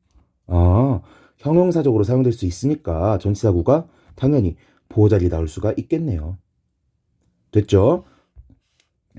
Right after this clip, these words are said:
자, 그래서 가장 대표적인 동사는 뭐다?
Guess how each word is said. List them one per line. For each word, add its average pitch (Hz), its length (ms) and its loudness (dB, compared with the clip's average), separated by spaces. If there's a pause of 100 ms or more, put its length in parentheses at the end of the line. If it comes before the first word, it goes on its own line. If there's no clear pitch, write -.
(920)
자, 120 160 2
그래서 104 640 2
가장 170 340 -2
대표적인 151 540 -2
동사는 131 480 0
뭐다? 92 320 -2